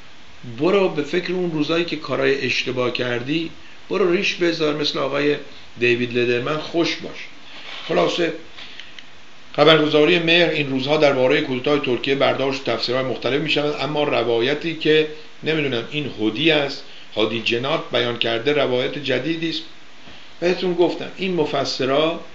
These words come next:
آقای خان بابا تهرانی و دیگران، هیچ کار با ارزشی انجام نمیدن جز این که مثل من و شما خبر رو می‌بینن، به اسم خودشون تموم می‌کنن.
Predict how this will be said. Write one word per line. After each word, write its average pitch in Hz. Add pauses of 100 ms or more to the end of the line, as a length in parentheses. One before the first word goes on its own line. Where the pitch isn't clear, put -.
(420)
آقای 113
خان 113
بابا 110
تهرانی 107
و 104
دیگران، 117 (400)
هیچ 185
کار 147
با 120
ارزشی 117
انجام 110
نمیدن 156 (460)
جز 147
این 139
که 113
مثل 139
من 117
و 110
شما 110
خبر 127
رو 127
می‌بینن، 185 (420)
به -
اسم 208
خودشون 196
تموم 90
می‌کنن. -